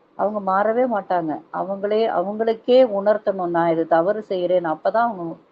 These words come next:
பர்மனெண்டா மாறுவாங்க. இன்னைக்கு நீங்க சொல்றதுனால ஒரு செகண்ட் இல்ல பத்து நிமிஷம் அப்படி பேசாம இருப்பாங்க, அவ்வளவுதான். யானையை பூனையா மாத்தவே முடியாது, நல்லா புரிஞ்சுக்கோங்க.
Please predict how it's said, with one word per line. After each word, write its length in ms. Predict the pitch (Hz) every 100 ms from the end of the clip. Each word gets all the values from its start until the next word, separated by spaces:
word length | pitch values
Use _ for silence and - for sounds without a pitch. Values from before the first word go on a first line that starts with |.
| _ _ _ _
பர்மனெண்டா 600 | 170 156 175 185 180 196 185
மாறுவாங்க. 540 | 165 165 165 151 143 -
இன்னைக்கு 340 | 185 226 226
நீங்க 200 | 214 208 202
சொல்றதுனால 840 | 208 214 226 208 196 208 226 -
ஒரு 200 | 175 180
செகண்ட் 380 | 180 175 190 196 - _ _ _ _
இல்ல 160 | - 202
பத்து 300 | 175 170 190
நிமிஷம் 460 | 185 180 226 220
அப்படி 240 | 175 170 170
பேசாம 460 | 170 170 185 175
இருப்பாங்க, 320 | 156 - 147
அவ்வளவுதான். 480 | 139 139 151 147 127 - _ _ _ _ _ _ _ _ _ _ _ _ _ _ _
யானையை 440 | 175 180 208 226 214
பூனையா 380 | 190 196 202 208
மாத்தவே 560 | 180 170 175 190 214 208
முடியாது, 520 | 170 185 185 165 -
நல்லா 260 | 151 151 175 170
புரிஞ்சுக்கோங்க. 600 | 165 165 165 147 139